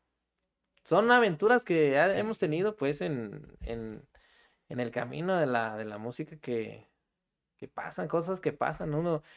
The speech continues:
Speaker 1: en los intentos así, pero, pues, no, no, no se queda uno, dice, "No, no me voy a retirar por esto".
Speaker 2: Ujú.
Speaker 1: Al contrario, hasta más ganas le voy a echar.
Speaker 2: Sí,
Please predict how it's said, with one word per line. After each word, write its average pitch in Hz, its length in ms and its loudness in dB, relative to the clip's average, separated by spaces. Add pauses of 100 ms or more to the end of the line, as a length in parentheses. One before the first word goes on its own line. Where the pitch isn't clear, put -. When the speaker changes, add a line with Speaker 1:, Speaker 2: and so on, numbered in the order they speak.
Speaker 1:
en 135 120 -2
los 135 140 2
intentos 175 500 2
así, 185 220 -2
pero, 208 300 4
pues, 120 500 -8
no, 127 300 -6
no, 139 180 0
no 143 280 -2
se 151 160 -4
queda 156 280 4
uno, 135 320 -2
dice, 120 320 -10
"No, 131 220 -6
no 151 120 -6
me 143 100 0
voy 160 120 2
a 139 40 0
retirar - 440 -8
por 123 140 -6
esto". 151 400 -4
Speaker 2:
Ujú. 139 340 -8
Speaker 1:
Al 127 160 -2
contrario, 139 440 4
hasta 123 200 -2
más 131 240 -6
ganas 165 240 0
le 160 80 0
voy 135 100 0
a - 20 -4
echar. - 380 -12 (180)
Speaker 2:
Sí, 117 440 -6